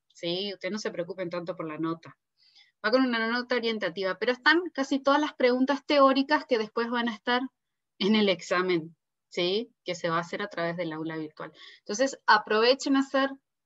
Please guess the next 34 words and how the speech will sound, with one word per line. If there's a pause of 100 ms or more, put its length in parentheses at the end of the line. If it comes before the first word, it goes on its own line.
todos
o
muchas
veces, (400)
eh, (1200)
los, (140)
eh, (240)
cuestionarios
diagnósticos.
Prueben,
prueben,
prueben,
prueben, (460)
eh,
hasta
que
les
salen
bien
todas
las
preguntas,
porque
esas
van
a
ser
las
preguntas
que
le
vamos
a
hacer